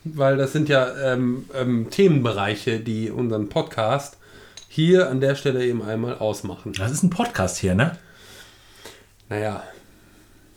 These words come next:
Speaker 1: das ist so die Frage.
Speaker 2: Ja.
Speaker 1: Das ist ein, ein Cast. Also wir casten. Wir, wir ca-, casten. Ca-, Castett.
Speaker 2: Also ein Pod-
Speaker 1: Also Carsten ist nicht mein Name.
Speaker 2: Nee, Carsten finde ich auch schön.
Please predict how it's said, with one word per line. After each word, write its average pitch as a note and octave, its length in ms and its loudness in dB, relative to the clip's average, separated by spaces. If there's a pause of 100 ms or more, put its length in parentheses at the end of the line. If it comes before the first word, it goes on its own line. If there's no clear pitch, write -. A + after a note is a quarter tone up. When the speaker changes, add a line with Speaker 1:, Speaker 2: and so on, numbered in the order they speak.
(140)
Speaker 1:
das G#2+ 140 -8
ist - 160 -14
so B2 120 0
die A2+ 100 -4
Frage. A2 440 -2 (460)
Speaker 2:
Ja. G#2 280 0 (720)
Speaker 1:
Das - 160 -8
ist C3 120 -8
ein, B2+ 200 -4
ein C#3 160 -2
Cast. A2+ 480 -4 (800)
Also C3 180 -4
wir C3+ 100 0
casten. C3+ 580 -2 (580)
Wir, B2 280 -2
wir A2+ 340 -6 (260)
ca-, A2+ 320 -2 (100)
casten. A2 600 -4
Ca-, A#2 320 -8 (240)
Castett. A#2 420 -6 (380)
Speaker 2:
Also A2+ 220 2
ein B2 320 0
Pod- - 180 -2
Speaker 1:
Also B2 120 -4
Carsten D#3 560 0
ist - 220 -12
nicht D3 240 -4
mein G#2 180 -4
Name. F#2+ 260 -8 (260)
Speaker 2:
Nee, B2 300 2
Carsten F3+ 400 0
finde D3+ 180 2
ich - 80 -12
auch C#3+ 180 0
schön. F3 460 2